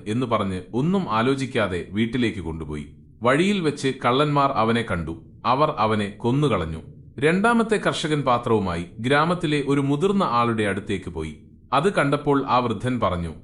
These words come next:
"ഇത് രാജാവിന്റെ കൊട്ടാരത്തിൽ നിന്ന് മോഷ്ടിച്ചതാണ്." അവർ അത് രാജാവിന് തിരികെ കൊടുത്തു.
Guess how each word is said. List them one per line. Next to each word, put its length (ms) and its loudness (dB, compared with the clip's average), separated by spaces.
"ഇത് 240 2
രാജാവിന്റെ 640 2
കൊട്ടാരത്തിൽ 680 0
നിന്ന് 320 -2
മോഷ്ടിച്ചതാണ്." 960 -4
അവർ 240 2
അത് 320 0
രാജാവിന് 520 0
തിരികെ 240 -2
കൊടുത്തു. 400 -8